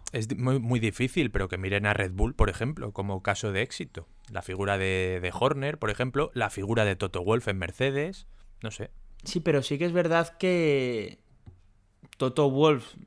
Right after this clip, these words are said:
Speaker 2: siempre ha estado ahí, pero una posición más central coincide con los éxitos, entonces lo tuvo muy, muy
Speaker 1: Mm.
Speaker 2: fácil, entre comillas,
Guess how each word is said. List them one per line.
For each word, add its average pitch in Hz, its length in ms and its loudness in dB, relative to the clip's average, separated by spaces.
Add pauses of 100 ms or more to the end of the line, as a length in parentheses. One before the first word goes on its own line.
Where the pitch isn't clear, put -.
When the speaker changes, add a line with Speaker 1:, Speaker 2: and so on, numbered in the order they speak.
(140)
Speaker 2:
siempre 123 360 -2
ha - 20 6
estado 123 380 2
ahí, 139 240 4
pero 110 240 -2
una 120 200 -2
posición 123 460 -4
más 120 260 -2
central 123 520 0
coincide 110 440 -2
con 110 340 0
los 107 200 0
éxitos, 143 560 -2
entonces 101 260 -4
lo 101 140 -4
tuvo 107 240 0
muy, 101 400 0
muy 101 200 -2
Speaker 1:
Mm. - 20 -2
Speaker 2:
fácil, 131 340 2
entre 120 240 -4
comillas, 156 500 2